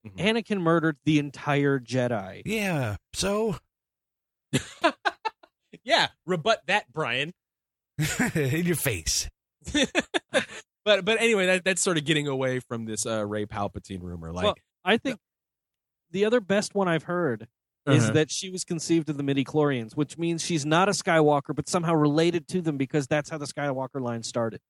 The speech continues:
Speaker 3: Which is
Speaker 1: I
Speaker 3: another, another reasonable one, which I, I thought
Speaker 1: Mm.
Speaker 3: f-, uh, for a while I thought would be a very reasonable one.
Speaker 1: Yeah, like, a lot, a lot of the bones of this theory, uh, line up with the Kenobi theory that's been out, and it's not just, it's not just mine. I mean, I,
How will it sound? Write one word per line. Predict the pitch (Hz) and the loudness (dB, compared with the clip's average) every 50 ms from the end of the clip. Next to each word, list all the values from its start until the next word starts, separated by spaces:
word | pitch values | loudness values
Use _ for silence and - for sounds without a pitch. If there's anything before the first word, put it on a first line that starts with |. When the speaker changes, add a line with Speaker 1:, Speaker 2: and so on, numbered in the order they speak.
| _ _ | _ _
Speaker 3:
Which | 151 151 131 | -4 -2 0
is | 156 139 131 | 0 0 2
Speaker 1:
I | 139 127 | 2 4
Speaker 3:
another, | 131 131 127 131 131 - | 4 4 2 2 0 0
another | 120 120 123 131 131 135 123 117 107 - - - - _ _ _ _ _ - | 0 0 0 0 0 0 0 -2 -4 -6 -10 -14 -16 _ _ _ _ _ -4
reasonable | 127 131 139 131 127 131 127 117 117 107 | -2 0 0 0 0 0 2 2 0 2
one, | 117 135 127 101 95 | 0 0 0 0 0
which | 101 107 92 - | -2 -2 0 0
I, | 113 110 110 - 92 | 0 -2 -2 -2 -2
I | 98 110 113 | 0 0 0
thought | 110 - 120 123 127 | 0 0 0 -2 -2
Speaker 1:
Mm. | 110 - _ _ _ - | -4 -6 _ _ _ -12
Speaker 3:
f-, | 95 - - - | -8 -8 -4 -2
uh, | 139 127 107 - | -2 -2 -2 -2
for | 123 120 | -2 -2
a | 113 104 | 0 0
while | 110 139 170 156 101 | 0 0 0 0 0
I | 92 95 | 0 -2
thought | - - 110 104 | 0 -2 -2 0
would | 104 107 98 | 0 -2 0
be | 98 104 101 | 0 0 0
a | 92 | 0
very | 104 101 101 92 | 0 0 0 0
reasonable | 95 98 90 95 92 90 82 85 87 | -2 -2 -2 -4 -4 -4 -4 -4 -4
one. | 82 69 - _ _ _ _ _ _ _ _ _ - | -6 -8 -12 _ _ _ _ _ _ _ _ _ 2
Speaker 1:
Yeah, | 165 147 131 | 4 4 6
like, | 120 131 147 151 | 6 4 4 4
a | 175 | 4
lot, | 170 180 196 220 - - | 4 6 6 4 6 4
a | 185 170 | 2 2
lot | 165 175 185 214 247 277 | 4 4 4 6 6 4
of | 247 202 156 143 | 2 0 -2 -6
the | 139 | -6
bones | 123 110 131 123 123 127 120 110 107 101 104 | -4 -2 0 0 0 0 -2 -4 -4 -6 -6
of | 98 92 | -8 -8
this | 104 101 95 - - | -8 -8 -6 -6 -8
theory, | - - 104 95 87 85 80 80 76 80 80 - _ _ | -6 -6 -6 -6 -6 -6 -8 -8 -10 -12 -14 -16 _ _
uh, | 101 98 90 87 82 82 71 67 - _ - | -12 -10 -10 -8 -10 -10 -12 -14 -18 _ -6
line | 131 117 110 110 110 110 110 | -4 -2 -2 0 -2 -2 -2
up | 110 107 104 104 - | -2 -2 -2 -4 -6
with | 113 107 104 98 92 - _ _ _ _ | -6 -6 -6 -6 -6 -10 _ _ _ _
the | 107 110 | -10 -10
Kenobi | 101 - 107 104 113 127 139 131 117 95 87 - | -8 -6 -4 0 2 2 2 2 2 -2 -4 -4
theory | - 95 87 82 82 85 | -6 -6 -4 -4 -4 -6
that's | 80 80 - | -6 -6 -6
been | - 92 90 | -6 -4 -4
out, | 82 90 | -4 0
and | 117 135 | 0 0
it's | 143 - | 0 2
not | 151 127 107 | 0 -2 -2
just, | - 95 90 - - _ - | -4 -10 -12 -14 -16 _ -12
it's | 160 170 - 180 | -12 -10 -10 -12
not | 143 - | -12 -10
just | 95 85 - | -10 -10 -10
mine. | 82 78 78 78 76 73 78 78 | -12 -14 -14 -14 -14 -14 -14 -12
I | 87 | -10
mean, | 87 92 90 | -8 -6 -6
I, | 85 87 | -6 -8